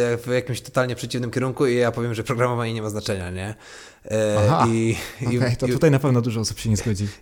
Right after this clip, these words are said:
Speaker 1: że, ale nie, nie ma znaczenia, w sensie super, robimy dzisiaj wallbole, a
Speaker 2: No, no,
Speaker 1: jutro
Speaker 2: no.
Speaker 1: robimy thrustery, a
Speaker 2: Okej.
Speaker 1: pojutrze robimy znowu wallbole, tylko
Speaker 2: Mhm.
Speaker 1: piłką innego koloru, nie?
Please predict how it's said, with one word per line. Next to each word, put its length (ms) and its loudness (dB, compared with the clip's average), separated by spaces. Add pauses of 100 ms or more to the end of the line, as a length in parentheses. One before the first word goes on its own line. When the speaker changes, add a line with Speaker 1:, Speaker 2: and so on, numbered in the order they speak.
(180)
Speaker 1:
że, 720 6 (420)
ale 180 2
nie, 120 6
nie 80 6
ma 100 6
znaczenia, 300 2
w 40 -6
sensie 480 4
super, 320 4
robimy 300 0
dzisiaj 240 0
wallbole, 640 4
a 40 -2
Speaker 2:
No, 80 2
no, 60 6
Speaker 1:
jutro 160 4
Speaker 2:
no. 60 6
Speaker 1:
robimy 260 2
thrustery, 560 2
a 100 2
Speaker 2:
Okej. 180 2
Speaker 1:
pojutrze 260 2
robimy 680 2
znowu 340 0
wallbole, 420 2
tylko 500 2
Speaker 2:
Mhm. 160 -10
Speaker 1:
piłką 300 -2
innego 240 -4
koloru, 320 -4
nie? 240 0